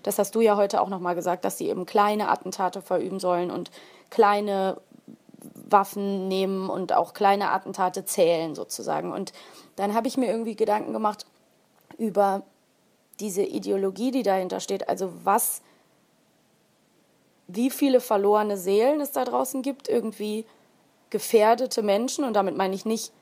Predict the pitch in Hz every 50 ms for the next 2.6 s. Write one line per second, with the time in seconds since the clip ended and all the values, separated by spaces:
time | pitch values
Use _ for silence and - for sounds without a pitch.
0 | _ _ _ _ _ _ - 208 208 - 247 269 - - 277 269 277 269 - -
1 | - 254 - - 285 277 269 277 - - 262 247 262 262 262 269 - 262 254 247
2 | 226 214 208 202 196 196 190 196 196 196 196